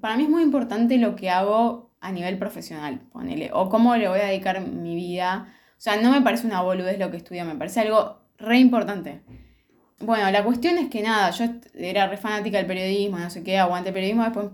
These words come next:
me entré un poco más en la realidad, me di cuenta de que no está tan bueno como yo creía, y ahora estoy como que, algo que tuve desde siempre, pero ahora como que lo siento que está floreciendo mucho más, como una conexión mucho más profunda con lo artístico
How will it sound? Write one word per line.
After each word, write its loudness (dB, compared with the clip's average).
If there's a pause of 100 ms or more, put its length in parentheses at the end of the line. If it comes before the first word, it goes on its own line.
(140)
me -10
entré -10
un -6
poco -2
más -2
en -4
la 2
realidad, 2
me 6
di -2
cuenta -6
de -4
que -8
no -8
está -8
tan -4
bueno -8
como -10
yo -14
creía, -2 (460)
y 0
ahora 6
estoy -2
como 0
que, -12 (100)
algo -6
que -2
tuve -2
desde 6
siempre, 4
pero -2
ahora 0
como -10
que -16
lo -12
siento -8
que -10
está -10
floreciendo -4
mucho -4
más, 2 (760)
como -2
una 4
conexión 0
mucho 4
más 2
profunda 0
con 0
lo 0
artístico -4